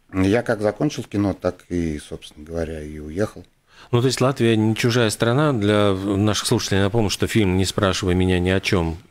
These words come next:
Speaker 2: снимался вот в
Speaker 1: В
Speaker 2: Лат-,
Speaker 1: девяносто первом
Speaker 2: девяносто первом
Speaker 1: году, да,
Speaker 2: году.
Speaker 1: когда мне было двадцать три года, да, снимался здесь.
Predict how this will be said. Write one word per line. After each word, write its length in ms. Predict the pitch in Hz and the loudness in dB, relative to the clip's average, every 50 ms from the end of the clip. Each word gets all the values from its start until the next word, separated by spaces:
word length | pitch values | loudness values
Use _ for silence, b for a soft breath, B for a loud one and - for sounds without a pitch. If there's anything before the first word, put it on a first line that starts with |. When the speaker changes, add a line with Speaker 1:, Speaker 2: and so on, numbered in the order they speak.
| _ _ _ - - - | _ _ _ -18 -16 -16
Speaker 2:
снимался 580 | - - - 101 98 92 90 87 85 - 95 | -16 -6 -2 0 0 2 2 0 0 0 0
вот 240 | 87 87 - - - | 0 -2 -2 -4 -10
в 60 | 98 98 | -12 -10
Speaker 1:
В 540 | - - 90 90 87 90 98 101 95 101 98 | -8 -6 -2 -2 0 0 0 0 0 2 2
Speaker 2:
Лат-, 40 | 107 | 4
Speaker 1:
девяносто 420 | 135 143 139 135 123 120 123 101 | 4 4 4 2 0 0 0 0
первом 240 | 92 98 101 113 117 | 2 2 2 2 2
Speaker 2:
девяносто 200 | 113 110 120 123 | 2 2 2 2
первом 180 | 104 104 104 | 4 4 4
Speaker 1:
году, 60 | 98 110 | 4 4
да, 80 | 101 | 2
Speaker 2:
году. 80 | 131 143 | 2 2
Speaker 1:
когда 200 | 95 95 95 98 | 0 0 0 0
мне 160 | 95 95 98 | 0 0 0
было 160 | 92 101 98 95 | 0 0 0 2
двадцать 320 | 98 95 92 90 - - | 2 0 0 0 -4 -6
три 160 | - 95 101 | -6 -4 -4
года, 320 | 95 95 92 87 82 82 80 | 0 0 0 0 0 -4 -4
да, 200 | 80 82 80 76 | -2 -2 -4 -4
снимался 560 | - - 98 95 98 95 92 87 - - 92 | -4 -4 -2 0 2 2 0 -2 -4 -8 -12
здесь. 400 | 95 95 104 131 156 156 - - | -10 -4 0 0 0 0 -2 -6